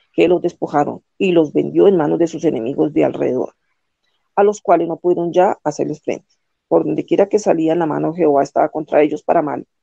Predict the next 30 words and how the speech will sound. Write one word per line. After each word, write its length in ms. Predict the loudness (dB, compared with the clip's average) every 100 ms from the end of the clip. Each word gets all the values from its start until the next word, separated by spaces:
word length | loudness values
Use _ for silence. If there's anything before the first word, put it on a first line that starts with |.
| _ _ _ _ _ _
como 360 | -8 -4 -4 -6
Jehová 380 | -4 0 2 2
había 220 | 2 2
dicho 360 | 2 -2 -12 -10
y 60 | -4
se 120 | 0
lo 80 | 2
había 180 | 0
jurado, 400 | -2 0 0 0
y 60 | -2
se 160 | -2 0
vieron 280 | 2 0
en 120 | -2 -2
una 140 | -4
gran 260 | 0 0 0
aflicción. 500 | -6 -6 -10 -10 -16 _ _ _ _ _ _ _ _ _ _ _ _ _ _ _
Entonces 420 | -2 4 4 2 0
ahí 140 | 0
vemos 360 | 2 0 -2 -4
cómo 440 | 0 0 2 -2 _ _ _ _ _ _ _
sigue, 520 | -18 -4 -2 -2 -4 -10 _ _ _ _ _ _
sigue 320 | -4 2 4
la 120 | 4
oración 460 | 2 -2 -4 -2 0
en 80 | 0
la 80 |
iglesia, 380 | -2 -4 -12 -18 _ _
siguen 380 | -6 0 4 4
esas 280 | 2 -2 -2
mezclas. 540 | -2 -4 -8 -20 -20